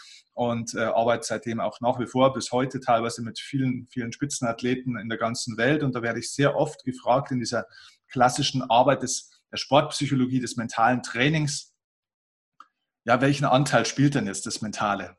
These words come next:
am Erfolg? Ja? Und, äh, das kann man in Prozenten nicht ausdrücken, sondern es ist, äh, eher zu verstehen wie so, wie eine, wie eine Grundlage, weißt du, wie ein Fundament.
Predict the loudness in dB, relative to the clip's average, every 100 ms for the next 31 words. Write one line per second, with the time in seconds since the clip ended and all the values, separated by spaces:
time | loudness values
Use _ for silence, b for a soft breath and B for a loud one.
0 | -4 -4 -4 -12 _ -6 -2 0 0 -2
1 | -16 _ -6 -4 -4 -14 B B B B
2 | B B B _ -4 0 2 0 -4 -8
3 | -8 -4 0 2 2 2 0 0 0 2
4 | 2 4 4 2 -2 -8 -10 -12 -16 -12
5 | -4 -2 0 -2 -2 -2 -4 -2 -2 0
6 | 4 4 4 0 -10 -6 -4 -2 0 0
7 | 2 0 0 0 2 2 0 B B B
8 | -2 0 2 2 2 4 4 4 2 -2
9 | 0 0 2 0 0 0 0 2 0 -2
10 | -10